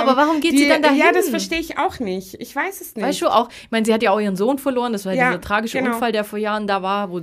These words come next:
Speaker 2: einfach der, der dann da, da in der Seitenstraße irgendwie da,
Speaker 1: <clears throat> Ja.
Speaker 2: äh,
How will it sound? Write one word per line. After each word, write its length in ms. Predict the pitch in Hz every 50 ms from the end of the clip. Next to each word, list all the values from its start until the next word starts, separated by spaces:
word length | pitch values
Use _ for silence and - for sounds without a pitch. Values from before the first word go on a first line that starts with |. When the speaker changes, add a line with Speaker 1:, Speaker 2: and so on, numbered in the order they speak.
| - -
Speaker 2:
einfach 220 | - 170 - 185
der, 260 | 185 - 180 175 165 160
der 360 | 160 - - 156 170 165 160
dann 180 | 160 156 160
da, 120 | 160 147 160
da 180 | 156 165 165
in 180 | 143 - 160 151
der 240 | 160 156 151 151 147
Seitenstraße 720 | 147 170 170 202 202 233 226 - - 202 208 208 202 196
irgendwie 340 | - 190 190 196 202 202 190
da, 220 | 202 190 185 190 190 - - 262 - 247
Speaker 1:
<clears throat> 260 | 202 - - - -
Ja. 180 | - 208 196 190 190 190
Speaker 2:
äh, 0 | 190